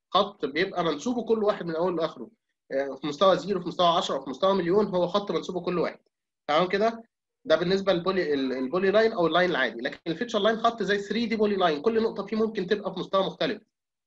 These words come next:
تمام كده؟ طيب، آه، النقطة اللي بعد كده تعالوا نسلك عليها عشان نعرف مكانها. عايزين نسلك عند النقطة الأولى دي أو النقطة رقم اتنين دي.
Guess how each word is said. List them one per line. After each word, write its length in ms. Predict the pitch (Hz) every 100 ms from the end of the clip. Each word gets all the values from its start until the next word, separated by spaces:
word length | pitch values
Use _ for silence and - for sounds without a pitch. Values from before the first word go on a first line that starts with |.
| _ _ -
تمام 220 | 147 170
كده؟ 320 | 190 240 - _ _ _ _ _ _ _ _ _ _ _ _ _ _ _ _ _ _ _ _ _ _ _ _ _ _ _ _ _ _ _ _ _ _ _ _ _ _ _ _ _ _
طيب، 280 | 151 104 - _ -
آه، 260 | 160 170
النقطة 300 | 175 220 233
اللي 120 | 214 202
بعد 220 | 214 185
كده 260 | 175 202
تعالوا 300 | 208 156 175
نسلك 360 | 170 170 175 156
عليها 400 | 135 147 175 214
عشان 220 | - - 147
نعرف 300 | 139 131 123
مكانها. 460 | 139 139 180 240 _ _ _ _ _ _ _ _ _ _ _ _ _ _ _ _ _ -
عايزين 240 | 135 175
نسلك 340 | 165 170 165
عند 180 | 147 160
النقطة 320 | 151 165 165
الأولى 360 | 143 135 170 165
دي 220 | 156 202
أو 120 | 143
النقطة 260 | 131 156 147
رقم 220 | 143 143
اتنين 300 | 135 147 156
دي. 200 | 160 202